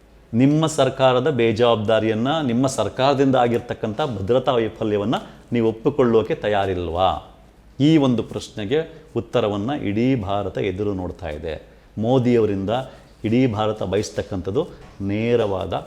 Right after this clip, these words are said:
ಸ್ಪಷ್ಟವಾದ ಉತ್ತರ. ಇದನ್ನ ಎದುರು ನೋಡ್ತಾ ಇದೆ. ಇನ್ನು ಎರಡನೇ ಅತಿ ಮುಖ್ಯ ಪ್ರಶ್ನೆ, ಮಾನ್ಯ ಮೋದಿಯವರೇ, ಪಾಕಿಸ್ತಾನದ ಮೇಲೆ ನಮ್ಮ ಭಾರತೀಯ ಸೇನೆ ಏನು ಮೊದಲನೇ ದಿನ ಅಟ್ಯಾಕ್ ಮಾಡ್ತು,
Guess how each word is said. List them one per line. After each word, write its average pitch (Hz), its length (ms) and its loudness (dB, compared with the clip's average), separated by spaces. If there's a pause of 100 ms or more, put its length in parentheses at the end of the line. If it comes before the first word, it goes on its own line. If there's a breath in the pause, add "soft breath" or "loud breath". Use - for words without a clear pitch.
(140)
ಸ್ಪಷ್ಟವಾದ 92 680 -6
ಉತ್ತರ. 85 360 -10 (680)
ಇದನ್ನ 107 240 -2
ಎದುರು 90 220 -2
ನೋಡ್ತಾ 85 260 -10
ಇದೆ. - 200 -20 (540 soft breath)
ಇನ್ನು 160 160 6
ಎರಡನೇ 175 460 6
ಅತಿ 196 200 4
ಮುಖ್ಯ 147 260 0
ಪ್ರಶ್ನೆ, 117 320 -6
ಮಾನ್ಯ 95 280 -2
ಮೋದಿಯವರೇ, 82 540 -6 (1040 soft breath)
ಪಾಕಿಸ್ತಾನದ 165 640 4
ಮೇಲೆ 135 240 4
ನಮ್ಮ 123 220 2
ಭಾರತೀಯ 120 580 2
ಸೇನೆ 110 580 -2
ಏನು 123 280 4
ಮೊದಲನೇ 123 480 2
ದಿನ 113 140 0
ಅಟ್ಯಾಕ್ 107 400 0
ಮಾಡ್ತು, 90 300 -6